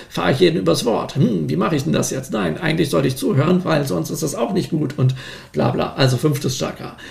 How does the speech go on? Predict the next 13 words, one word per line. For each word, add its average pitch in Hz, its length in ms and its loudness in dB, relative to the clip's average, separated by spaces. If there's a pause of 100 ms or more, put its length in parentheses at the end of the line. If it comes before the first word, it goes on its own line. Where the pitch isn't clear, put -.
(100)
Kreativ 190 460 2
sein 156 180 0
ist 180 140 -2
auch 220 180 -2
mal 143 220 -2
nicht 139 340 0
schlecht. - 320 -4
Ich - 280 -4 (260)
channel 190 320 4
irgendjemanden 156 520 2
und 127 120 -2
sonst 139 240 -2
was. 135 260 2